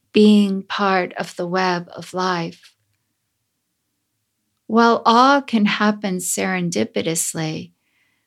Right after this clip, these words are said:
we can choose to experience it more often by setting the intention to do so, and then by acting on that intention.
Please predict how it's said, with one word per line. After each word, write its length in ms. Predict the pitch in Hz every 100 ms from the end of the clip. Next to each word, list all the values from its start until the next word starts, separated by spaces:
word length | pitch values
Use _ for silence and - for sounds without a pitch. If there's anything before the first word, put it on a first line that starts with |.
| _
we 220 | 226 254
can 460 | 262 - 240 202 175
choose 640 | 175 - 220 240 226 190
to 180 | - 196
experience 960 | 180 180 - - 214 247 233 175 170 -
it 160 | 165
more 300 | - 185 175 -
often 720 | 185 240 233 175 160 151 - _ _ _ _ _ _ _ _ _ _ _ -
by 140 | 233
setting 480 | 240 - 247 254 247
the 160 | 240 233
intention 640 | 226 - 214 208 - 208
to 140 | 190 185
do 260 | 175 202
so, 560 | 233 - 185 180 170 185 _ _ _ _ _ -
and 240 | 214 214
then 280 | 220 247 208
by 240 | 185 180
acting 540 | - 190 214 - 190 175
on 160 | 175
that 200 | 170 170
intention. 840 | 165 165 165 170 - - 160 165 170